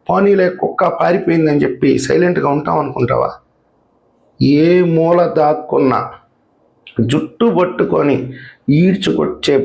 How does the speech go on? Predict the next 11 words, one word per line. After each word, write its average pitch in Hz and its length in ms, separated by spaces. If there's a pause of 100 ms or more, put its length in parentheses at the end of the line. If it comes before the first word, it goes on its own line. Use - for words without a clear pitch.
బాధ్యత 139 520 (480)
మాది. 107 320 (680)
ఇక 165 180 (680)
కొడాలి 160 400
నాని 131 320 (1200)
ఐదేళ్లు 202 600
కాదు 196 260 (260)
పది 160 220 (160)
సంవత్సరాల 165 600 (140)
నుంచి 135 300 (1160)
నారా 170 460